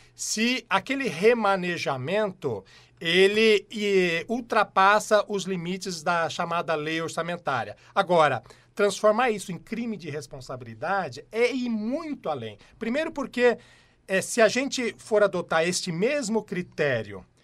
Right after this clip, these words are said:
pra todos os governos executivos no Brasil, nós teríamos aí pelo menos dezessete governadores que, imediatamente ao afastamento final da presidenta,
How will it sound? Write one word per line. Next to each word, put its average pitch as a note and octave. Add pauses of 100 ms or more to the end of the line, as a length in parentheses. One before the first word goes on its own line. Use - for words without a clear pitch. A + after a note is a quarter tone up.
(280)
pra D#3
todos G3+
os D#3
governos B2
executivos A#2
no G#2
Brasil, G#2+
nós C#3+
teríamos D#3+
aí C#3+
pelo F3
menos E3+
dezessete F3
governadores D#3 (320)
que, G3
imediatamente F#3
ao C#3
afastamento C3+
final A#2 (360)
da C3
presidenta, C3